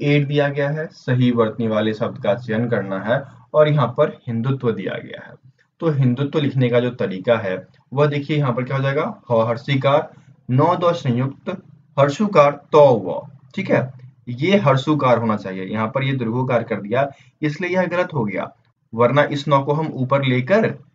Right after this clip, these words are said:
ऐसे भी लिख सकते हैं, हिंदुत्व, ठीक है, ऐसे भी लिखा जा सकता है, या तो आप ऐसे लिखिए या इसको हम इस तरीके से भी लिख सकते हैं।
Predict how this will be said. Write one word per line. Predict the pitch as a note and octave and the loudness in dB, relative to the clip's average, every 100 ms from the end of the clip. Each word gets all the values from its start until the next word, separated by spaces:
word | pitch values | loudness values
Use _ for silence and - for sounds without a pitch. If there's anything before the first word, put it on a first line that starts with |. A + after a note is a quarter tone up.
| - | -6
ऐसे | - A2+ D3+ | -4 -2 0
भी | D3 | 0
लिख | C3+ A#2 | 0 -2
सकते | A2 - - | -6 -10 -8
हैं, | F#2 G2 | -10 -6
हिंदुत्व, | G#2 A2 A#2 - - - - _ _ _ _ D#3+ | -4 -2 -4 -6 -12 -12 -14 _ _ _ _ -6
ठीक | D#3 | -2
है, | A#2 - | -4 -2
ऐसे | A2 A2+ - | 0 0 0
भी | C#3 C3 | 0 0
लिखा | A#2+ A#2+ | 0 0
जा | A2+ | 0
सकता | G2+ F#2+ - F#2 | -2 -10 -10 -8
है, | F#2 - _ _ - | -10 -14 _ _ -2
या | A#2 | 0
तो | A2+ | 2
आप | A#2+ A#2 | 0 0
ऐसे | A2 C3+ | -2 -2
लिखिए | C#3 C3+ F3+ G3 B2+ | -4 -2 -4 -6 -4
या | G#2+ | -4
इसको | G2 - D3 | -4 -4 -2
हम | D#3 C4 _ _ _ | -2 -4 _ _ _
इस | C#3 C3+ | -6 0
तरीके | C#3 A#2 A#2 | 0 0 -2
से | A2 G#2 | -2 -4
भी | C#3+ - _ A2 | -4 -6 _ -4
लिख | G#2+ G#2 | -4 -4
सकते | G2 F#2 - | -10 -10 -10
हैं। | F#2 F#2 | -10 -10